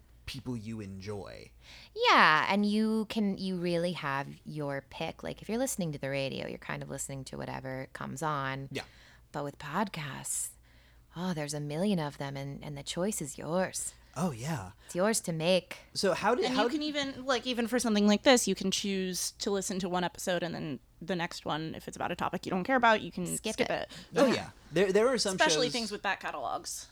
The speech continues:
Speaker 1: Oh, totally. There are some shows that I listen to without fail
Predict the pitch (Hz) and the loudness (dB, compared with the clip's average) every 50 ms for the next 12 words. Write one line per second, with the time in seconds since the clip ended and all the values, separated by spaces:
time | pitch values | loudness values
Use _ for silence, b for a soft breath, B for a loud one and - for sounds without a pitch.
0 | - - 202 165 - 165 147 123 92 73 52 - - b b b b b 147 185 | 2 2 4 4 4 2 0 0 -2 -6 -16 -16 -18 b b b b b 4 6
1 | 226 262 269 220 - - 190 170 151 - 165 147 127 - 131 120 120 113 117 117 | 6 6 4 4 2 2 0 0 0 0 0 0 0 0 -2 -2 -2 -2 -2 -4
2 | 113 - 123 113 - - 117 113 107 98 101 117 110 - 110 104 - - - - | -4 -6 -8 -8 -8 -6 -6 -6 -6 -6 -6 -6 -4 -4 -4 -6 -6 -8 -10 -12
3 | 101 98 98 87 87 87 95 | -10 -10 -8 -8 -10 -12 -12